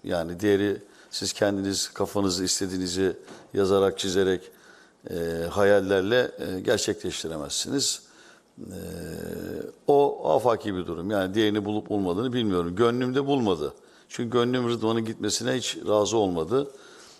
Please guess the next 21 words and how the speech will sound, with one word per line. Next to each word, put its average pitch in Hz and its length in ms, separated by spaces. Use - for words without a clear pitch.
E, 92 180
zaten 117 400
kamuoyunda 110 560
takip 107 360
ettiğiniz 110 380
kadarıyla 101 440
işin 117 240
çok 110 220
uzadığını 104 420
gördünüz. 98 600
Bu 117 460
tamamıyla 110 580
benim 110 260
kendisinin 107 560
takımdan 110 460
ayrılmamasını, 104 960
burada 107 240
kalmasını 107 540
arzu 104 240
etmemden 104 460
kaynaklandı. 87 840